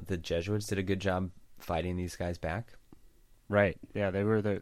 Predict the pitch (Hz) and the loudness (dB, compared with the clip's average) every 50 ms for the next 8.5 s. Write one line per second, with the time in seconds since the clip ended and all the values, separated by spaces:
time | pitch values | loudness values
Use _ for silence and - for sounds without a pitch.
0 | - - 107 101 107 107 98 95 92 92 92 95 98 95 98 98 98 107 - - | -4 -4 -2 0 0 0 2 2 2 2 2 2 2 2 0 0 -2 -4 -6 -10
1 | - - - - - - - 110 110 110 107 101 101 95 98 101 101 95 - - | -16 -20 -20 -20 -10 -2 0 2 2 2 2 0 0 0 2 2 2 2 2 4
2 | 101 104 110 101 90 85 - - 80 80 80 82 - - - 85 82 73 - - | 4 4 4 2 0 0 0 0 0 0 -2 -4 -4 -6 -6 -8 -8 -8 -8 -8
3 | - - - - - - - - - - - - - - - - - - - - | -8 -8 -8 -8 -6 -6 -6 -6 -8 -10 -12 -14 -16 -16 -16 -16 -14 -14 -12 -12
4 | - - - - - - - - - - 95 90 - - - - - - - - | -12 -12 -12 -10 -10 -10 -10 -10 -10 -8 -6 -6 -6 -6 -6 -8 -8 -8 -8 -8
5 | - - - - - - - - - - - - - 98 98 95 87 80 78 78 | -10 -10 -10 -12 -10 -10 -10 -10 -8 -8 -6 -4 0 0 2 2 2 0 0 -2
6 | 76 69 60 - - - - - - - - - - - - - - - - - | -4 -6 -8 -10 -12 -14 -14 -14 -14 -14 -16 -16 -16 -16 -18 -18 -18 -20 -20 -18
7 | - - - - - - - - - - - - - - - - - - - 117 | -18 -18 -16 -14 -14 -14 -14 -14 -14 -16 -16 -14 -14 -14 -14 -14 -10 -2 0 2
8 | 127 120 - 117 127 120 123 117 - - | 2 2 2 0 0 2 0 0 -2 -4